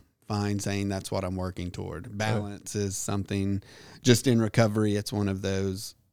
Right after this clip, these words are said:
Speaker 1: one of those, uh, I don't wanna say buzzwords, but it's one of those things that people talk about a lot, and I think working to achieve it is commendable, um,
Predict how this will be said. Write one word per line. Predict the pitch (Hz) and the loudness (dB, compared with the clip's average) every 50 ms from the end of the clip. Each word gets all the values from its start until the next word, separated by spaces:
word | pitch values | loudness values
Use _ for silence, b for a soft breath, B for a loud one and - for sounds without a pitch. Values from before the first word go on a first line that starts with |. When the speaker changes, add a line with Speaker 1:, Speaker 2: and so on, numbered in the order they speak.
| _ _ _ _ _ _ _ _ _ _ _ _ _ - | _ _ _ _ _ _ _ _ _ _ _ _ _ -10
Speaker 1:
one | 117 113 110 | -4 -2 0
of | 107 101 | 0 0
those, | 104 104 104 104 104 101 104 113 | 2 2 2 2 0 0 -2 -4
uh, | 101 104 101 98 101 104 - | -4 -4 -4 -6 -8 -8 -4
I | - 117 | -2 0
don't | 113 110 | 2 2
wanna | 107 107 98 | 2 2 0
say | - 110 101 95 | 2 0 0 0
buzzwords, | 98 101 101 101 101 98 95 95 92 95 95 95 95 101 - - - | 0 0 0 0 -2 -2 -2 -2 -2 -2 -2 -2 -4 -6 -8 -8 -6
but | 101 98 95 92 - - _ _ _ _ _ _ _ _ _ _ _ | -4 -2 -2 -2 -4 -8 _ _ _ _ _ _ _ _ _ _ _
it's | _ - | _ 6
one | 143 139 135 | 10 10 12
of | 135 127 | 12 12
those | 127 123 123 120 - - | 10 10 10 8 6 4
things | - 139 131 131 127 127 120 110 113 | 4 6 8 8 8 8 6 6 4
that | 123 120 117 117 107 - | 4 4 4 2 2 4
people | - 147 135 135 127 | 4 4 6 4 2
talk | - 135 123 117 - - | 2 4 2 2 2 0
about | 117 113 110 107 107 | 0 0 2 0 0
a | 107 | 0
lot, | 107 104 104 104 104 104 104 104 - - - | 0 0 0 0 0 0 -2 -2 -4 -6 -8
and | 123 104 101 101 101 101 101 101 101 101 104 104 b b b b b b _ _ _ _ _ _ _ _ _ _ _ _ _ _ | -6 -6 -4 -4 -4 -4 -4 -4 -2 -4 -4 -6 b b b b b b _ _ _ _ _ _ _ _ _ _ _ _ _ _
I | 113 101 | -14 -14
think | - - - 123 117 113 113 - - _ _ _ _ _ _ _ _ _ _ _ _ _ - - - - | -10 -6 -2 -2 -2 -2 -4 -6 -12 _ _ _ _ _ _ _ _ _ _ _ _ _ -20 -20 -16 -6
working | 117 123 123 120 - 135 120 113 | 0 0 0 2 4 4 4 4
to | - - 110 107 | 4 2 2 0
achieve | 101 - - - 123 131 143 139 156 | 0 0 0 2 6 6 6 8 8
it | 160 156 110 - - - - - _ _ _ _ _ _ _ _ _ _ _ _ _ _ _ _ _ - | 8 8 6 2 -4 -12 -14 -14 _ _ _ _ _ _ _ _ _ _ _ _ _ _ _ _ _ -4
is | 113 110 110 107 107 107 107 104 104 127 - - - _ _ _ _ _ - | 0 2 2 2 2 2 0 0 -2 -6 -10 -14 -18 _ _ _ _ _ -4
commendable, | - 117 110 104 104 104 107 104 113 123 131 135 151 160 - - - - | 0 2 2 2 2 2 2 2 2 2 2 0 -2 -6 -12 -14 -16 -12
um, | - 120 117 110 110 107 107 107 107 107 107 107 113 113 147 | -10 -8 -6 -4 -4 -2 -2 -2 -2 -2 0 0 -2 -4 -6